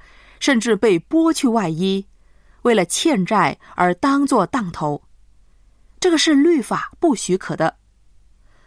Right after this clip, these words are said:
那如果这些人取了不还的话呢，更会使穷人在晚间陷在寒冷受冻的无助情况当中。第九节，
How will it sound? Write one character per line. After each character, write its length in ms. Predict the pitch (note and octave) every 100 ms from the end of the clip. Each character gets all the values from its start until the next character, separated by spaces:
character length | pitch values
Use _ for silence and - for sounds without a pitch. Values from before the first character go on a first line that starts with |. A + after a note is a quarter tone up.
| _ _ _
那 220 | D#4 E4+
如 240 | C4 C4 F4+
果 180 | B3+
这 80 | G#3+
些 160 | D4 E4
人 200 | A3+ B3
取 120 | -
了 80 | -
不 160 | -
还 300 | D#4+ - E3+
的 80 | G3
话 180 | - G3+
呢， 220 | E3 D#3+ - - -
更 140 | - A3+
会 120 | A#3
使 200 | - F3
穷 320 | - - F#3
人 240 | F#3 D#3 F3+ -
在 200 | - B3
晚 280 | F#3 F#3 E3
间 340 | - G3+ G3+ G3
陷 340 | - - E4 A#3
在 120 | G#3
寒 400 | F3+ - D#3+ F#3+
冷 180 | B3 G#3
受 340 | - - E4 F3+
冻 180 | G3+ E3
的 200 | D3 - - -
无 260 | F3 E3+ G3+
助 180 | C4+
情 220 | G3 - D#3+
况 180 | E3+
当 160 | D#3+ F3+
中。 220 | A3+ B3+ - _ _ - - _ _ _ _ -
第 140 | - A3
九 200 | G3 D#3
节， 360 | - D#3 D3